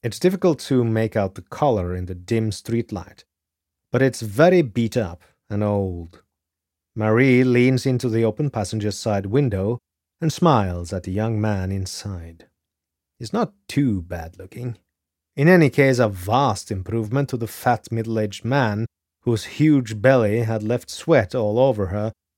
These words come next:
less than an hour before. This guy has light brown hair. He keeps semi-long, parted at the side. His eyes are a clear blue.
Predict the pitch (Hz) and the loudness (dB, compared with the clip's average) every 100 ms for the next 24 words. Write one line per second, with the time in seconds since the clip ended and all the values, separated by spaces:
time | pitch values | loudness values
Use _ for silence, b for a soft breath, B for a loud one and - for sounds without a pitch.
0 | _ 120 110 - 101 101 98 87 85 90 | _ 0 0 0 -2 -2 -4 -4 -8 -12
1 | - 156 113 - _ _ _ _ _ _ | 0 2 2 -4 _ _ _ _ _ _
2 | _ _ 110 156 - 98 92 107 104 _ | _ _ 2 2 2 -4 -4 -6 -6 _
3 | _ _ _ 131 123 143 175 - 160 160 | _ _ _ -4 2 4 2 2 2 4
4 | 139 170 90 - _ _ _ _ 110 - | 4 2 0 -8 _ _ _ _ -8 -4
5 | 117 - - 131 127 127 127 143 95 87 | -4 -4 -2 0 2 2 2 2 0 -6
6 | - _ - 120 107 110 101 98 - - | -18 _ 0 2 2 -4 -6 -8 -10 -10
7 | - 143 95 80 82 _ _ _ _ _ | -4 -4 -4 -8 -18 _ _ _ _ _
8 | _ _ _ - 135 156 185 220 180 160 | _ _ _ 0 4 6 6 6 4 2
9 | 151 - 165 170 147 117 117 95 78 | 0 0 2 2 0 0 0 0 -6